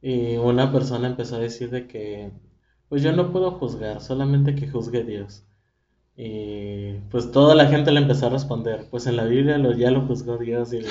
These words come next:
<laughs> le empezaron a responder con la Biblia acá. Y, pero, no sé, siento como que esta gente, no sé,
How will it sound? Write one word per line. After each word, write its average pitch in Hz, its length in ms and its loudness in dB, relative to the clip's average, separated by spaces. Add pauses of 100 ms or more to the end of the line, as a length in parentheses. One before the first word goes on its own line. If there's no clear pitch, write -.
(140)
<laughs> 196 240 12
le 180 100 12
empezaron 165 340 8
a 175 60 10
responder 147 500 6
con 139 100 2
la 131 120 6
Biblia 151 360 6
acá. 175 340 -6 (600)
Y, 131 440 2
pero, 127 640 8 (320)
no 131 140 2
sé, 131 320 4
siento 156 340 0
como 139 260 2
que 120 220 0
esta 143 220 -2
gente, 143 680 -4
no 127 200 2
sé, 139 520 4